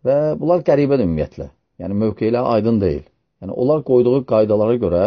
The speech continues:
əslində Nəzrətullah barədə də cərh eləyə bilməzdilər. Hətta o, e, Musayev barədə onlar o fikirlərindən qayıtmalıdırlar.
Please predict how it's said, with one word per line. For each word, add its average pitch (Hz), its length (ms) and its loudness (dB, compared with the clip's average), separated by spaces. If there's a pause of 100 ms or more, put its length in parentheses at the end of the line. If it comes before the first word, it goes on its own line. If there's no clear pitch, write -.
əslində 131 440 -2
Nəzrətullah 143 480 -2
barədə 139 360 2
də 101 100 4 (640)
cərh 110 220 2
eləyə 110 160 2
bilməzdilər. 95 560 -2 (1200)
Hətta 131 400 -4 (560)
o, 120 160 -2
e, 113 340 -4 (760)
Musayev 123 480 0
barədə 90 360 -2
onlar 139 320 2
o 123 80 0
fikirlərindən 127 600 -2
qayıtmalıdırlar. 113 680 -2